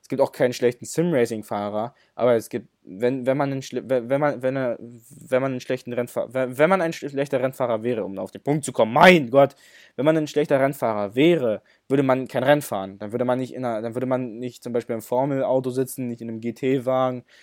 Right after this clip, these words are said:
nicht in einem L M P, nicht in einem Crossbow. Man würde in keinem Rennwagen der Welt sitzen, wenn man kein Rennen fahren könnte. Man kann's trainieren, das ist klar. Aber dann, wenn man, wenn man,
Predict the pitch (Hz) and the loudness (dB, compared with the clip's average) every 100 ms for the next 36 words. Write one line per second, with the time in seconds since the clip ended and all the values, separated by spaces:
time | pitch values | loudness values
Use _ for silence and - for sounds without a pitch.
0 | _ _ - 113 127 123 120 120 120 160 | _ _ -12 -6 -4 0 2 2 0 0
1 | 143 107 - - 110 120 117 147 143 - | 0 0 -6 -12 -8 -8 0 4 4 4
2 | 117 107 - _ _ - 120 117 131 123 | -6 -6 -10 _ _ -4 -4 -2 -2 -2
3 | 117 117 - - 113 131 156 139 120 113 | -6 -10 -12 -2 0 2 0 -6 0 0
4 | 135 127 123 131 131 123 139 135 127 - | 0 0 0 2 2 4 4 4 -4 -4
5 | 113 117 120 - 131 127 156 151 117 113 | -4 -4 -4 -4 -4 0 0 0 -2 -2
6 | 120 110 - 113 107 101 - _ - 107 | -2 -6 -8 -8 -6 -10 -10 _ -12 -4
7 | 139 139 - 110 117 180 220 311 143 135 | -2 -2 -4 -6 0 0 0 -6 -10 -10
8 | 110 - _ _ 170 247 - _ _ _ | -12 -18 _ _ 0 2 0 _ _ _
9 | - 120 117 120 101 - 123 131 127 110 | 0 4 4 4 -4 -4 0 0 -2 -2
10 | 127 127 120 104 | -4 -4 -6 -12